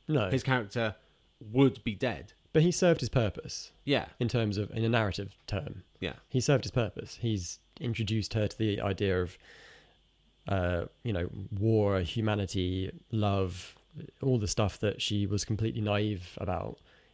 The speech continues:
Speaker 1: He, you know, not in any, he didn't do it for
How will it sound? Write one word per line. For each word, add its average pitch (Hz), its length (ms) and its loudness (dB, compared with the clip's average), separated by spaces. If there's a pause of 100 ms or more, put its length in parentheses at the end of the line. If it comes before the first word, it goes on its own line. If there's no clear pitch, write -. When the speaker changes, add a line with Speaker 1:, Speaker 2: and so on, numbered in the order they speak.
Speaker 1:
He, 95 520 -2 (880)
you 135 80 -2
know, 90 240 0
not 117 320 0 (200)
in 104 140 -2
any, 95 200 -2 (120)
he 123 100 -6
didn't 107 260 -4
do 101 140 0
it - 100 -6
for - 300 -6